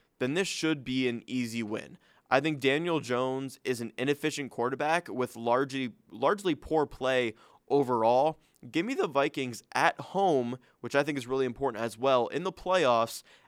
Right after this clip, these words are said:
as a minus one forty-eight favorite. The line, they're not a huge favorite, but that minus one forty-eight, if you even parlay that with the Buccaneers plus one twenty-eight, you're getting some pretty good value there. I really like the Vikings in week one of the N F L playoffs.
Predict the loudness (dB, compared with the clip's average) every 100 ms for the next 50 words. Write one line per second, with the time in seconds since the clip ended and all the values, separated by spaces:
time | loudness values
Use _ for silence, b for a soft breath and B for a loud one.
0 | b -4 -2 0 0 0 0 2 -2 -4
1 | -6 -2 -2 -2 -6 -6 -6 -6 -8 _
2 | 0 0 2 0 0 _ b -6 0 2
3 | 2 0 -6 b b b -4 0 0 -2
4 | -4 -6 -4 -2 0 0 -2 2 2 4
5 | 0 -2 -2 -4 -2 -4 -2 -2 0 -2
6 | -6 b b -4 -4 -2 -2 0 0 0
7 | -2 0 2 4 2 2 2 0 -2 0
8 | 0 0 -4 -4 -4 -2 -2 0 -6 -4
9 | -6 -2 0 0 -2 b b -6 -6 -6
10 | -8 -8 -6 -4 -2 -2 2 4 4 2
11 | 0 0 0 -4 b b b 4 4 2
12 | 4 2 2 0 0 0 -4 -6 -8 -6
13 | -6 -4 -6 -8 -8 -2 0 0 0 -2
14 | -2 -4 -6 -4 -4 -4 -4 -6 -4 0
15 | 2 6 6 6 2 -10